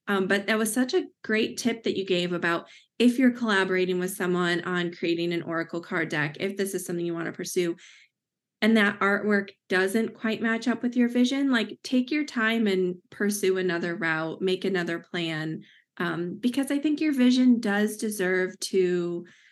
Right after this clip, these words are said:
not only carry the energy of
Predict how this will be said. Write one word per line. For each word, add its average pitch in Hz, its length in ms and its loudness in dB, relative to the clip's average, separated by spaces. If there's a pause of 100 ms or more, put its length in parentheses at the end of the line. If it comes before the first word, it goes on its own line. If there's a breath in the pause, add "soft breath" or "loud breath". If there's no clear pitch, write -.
(200 loud breath)
not 208 340 4
only 196 800 2 (380)
carry 208 340 2
the 202 160 4
energy 180 500 0
of 175 220 -4